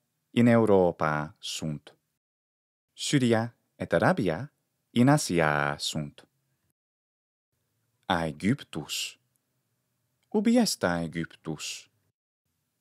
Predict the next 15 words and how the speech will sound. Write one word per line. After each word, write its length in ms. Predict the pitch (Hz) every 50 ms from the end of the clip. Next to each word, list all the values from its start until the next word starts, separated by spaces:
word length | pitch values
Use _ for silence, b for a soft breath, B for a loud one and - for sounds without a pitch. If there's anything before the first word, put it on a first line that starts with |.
| _ -
Aegyptus 960 | 98 98 92 80 78 - 143 185 - - _ - 202 202 - - - - - _ _ _ _ _ - _ _
in 180 | 127 123 135
Africa 920 | 160 175 170 151 - - - 85 78 - 87 80 78 76 73 71 71 73 - _ _ _ -
est. 400 | 85 71 - - - - - _ _ _ _ _ _ _ _ _ _ _ _ _ _ _ _ _ _ _ _ _ _ _ _ _ _ _ _ _ _ -
Ubi 240 | 104 98 90 90 85
est 320 | 85 82 - - - -
Nilus? 840 | - 120 156 208 214 120 95 87 85 85 85 - - - - - - _ _ _ _ _ _ _ _ _ _ _ _ _ _ _ _ _ _ _ _
Nilus 920 | - 92 90 92 107 123 143 147 151 147 147 147 147 147 147 - - - - _ _ _ -
in 120 | 95 92
Aegypto 840 | 101 117 135 127 98 98 92 - - - - 85 78 76 73 71 71
est. 380 | 69 71 - - - - _ _ _ _ _ _ _ _ _ _ _ _ _ _ _ _ _ _ _ _ _ _ _
Nilus. 840 | - 80 80 87 113 127 104 85 78 73 76 73 - - - - - _ _ _ _ _ _ _ _ _ _ _ _ _ _ _ _ _ _ _ _ _ _ _ _ _ _
Quid 240 | - - 110 104 104
est 300 | 170 220 233 - - -
Nilus? 800 | 104 92 92 85 82 80 76 73 76 73 73 - - - - -